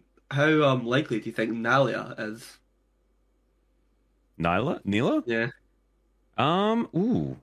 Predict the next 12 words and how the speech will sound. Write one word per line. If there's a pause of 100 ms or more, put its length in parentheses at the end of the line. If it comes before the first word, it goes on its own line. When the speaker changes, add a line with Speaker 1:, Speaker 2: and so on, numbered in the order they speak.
(1160)
Speaker 2:
Kind
of
possible.
I
think
it's
int. (240)
I'm
not
a
huge
fan,